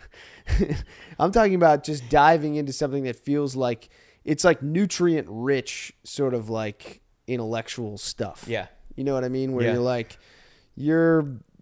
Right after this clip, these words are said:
Speaker 1: you feel like you're learning something about something. It, like, it occupies your mind and focus in a way that's not just that, that weird scan through what other
Speaker 2: Right.
Speaker 1: people are doing. It's like someone struggling with,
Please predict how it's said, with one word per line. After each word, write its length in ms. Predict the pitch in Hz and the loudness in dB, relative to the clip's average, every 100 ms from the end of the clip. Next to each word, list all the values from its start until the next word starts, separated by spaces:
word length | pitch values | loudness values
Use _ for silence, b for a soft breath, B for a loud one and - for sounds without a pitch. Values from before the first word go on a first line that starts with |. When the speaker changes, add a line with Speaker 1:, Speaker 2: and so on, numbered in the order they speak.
| - 139 | -20 -10
Speaker 1:
you 140 | 156 | -10
feel 240 | - 180 | 2 6
like 220 | 180 165 147 | 6 6 2
you're 120 | 151 | 2
learning 440 | 143 175 175 156 | 4 4 4 0
something 440 | - 165 151 147 135 | 0 0 2 -2 -2
about 380 | 123 135 127 - | 0 0 0 -2
something. 440 | 143 127 135 127 | -4 -4 -4 -4
It, 160 | 117 127 | -6 -4
like, 280 | 127 113 | -4 -2
it 120 | 120 131 | -4 0
occupies 760 | 139 147 143 - 143 139 123 | 0 -2 -6 0 2 2 0
your 80 | 127 | -6
mind 500 | 123 123 123 127 123 | -4 -4 -4 -4 -4
and 180 | 113 110 | -6 -8
focus 520 | - 127 117 117 - | -4 -4 -2 -6 -6
in 60 | 120 | -6
a 60 | |
way 240 | 113 113 110 | -4 -4 -4
that's 240 | 110 - | -6 -8
not 260 | 120 110 - | -8 -8 -6
just 280 | 123 - 117 | -8 -6 -6
that, 260 | 110 107 - b b b b b - | -4 -6 -14 b b b b b -4
that 240 | 135 127 | -2 -2
weird 400 | 120 127 123 117 | -2 -4 -2 -6
scan 600 | - - 123 131 123 113 | -8 -8 -8 -8 -8 -10
through 300 | - 123 110 | -10 -8 -6
what 260 | 110 113 113 | -6 -4 -4
other 180 | 117 101 | -2 -4
Speaker 2:
Right. 80 | 92 | -4
Speaker 1:
people 320 | 123 113 113 | -6 -6 -6
are 80 | 107 | -6
doing. 320 | 117 110 104 | -6 -6 -8
It's 200 | 104 - | -8 -4
like 280 | 113 110 - B B _ | -4 -4 -10 B B _
someone 400 | - 196 185 139 | 2 4 4 2
struggling 880 | - - 135 143 147 143 147 143 139 | -6 -4 4 4 6 2 2 0 2
with, 400 | 139 - - | 0 0 -14